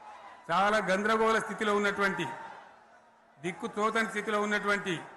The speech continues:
ఆత్మహత్యలకు ఆలవాలమైనటువంటి, వలసలకు నిలయమైనటువంటి ఒక ఘోరమైన ఆపదలో వలసవాదుల విషకౌగిలిలో చిక్కి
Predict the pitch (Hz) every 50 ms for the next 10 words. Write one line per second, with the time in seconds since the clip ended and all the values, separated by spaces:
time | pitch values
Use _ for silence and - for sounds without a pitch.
0 | - - - - - _ _ - _ - - - - - - - 165 175 202 208
1 | 202 - 226 214 214 214 214 220 220 214 202 196 190 180 190 202 208 214 214 214
2 | 214 208 208 208 208 208 208 208 208 202 202 208 190 160 139 - - - - -
3 | - - - - - - - _ _ - - 180 185 156 143 156 170 196 214 208
4 | 220 220 214 214 202 202 196 190 196 208 214 214 220 220 214 214 208 208 208 208
5 | 196 180 214 202 165 - - - - - - - - - - - - - - -
6 | - - 180 156 139 165 180 202 220 233 233 233 233 233 233 226 226 220 208 202
7 | 208 214 226 214 214 214 220 214 202 175 - - - - - - - - - _
8 | _ _ - 156 180 196 214 208 - 226 214 214 220 220 214 214 214 196 190 190
9 | 170 208 196 220 220 214 214 208 208 208 202 196 190 - 190 190 - - 233 240
10 | 240 214 180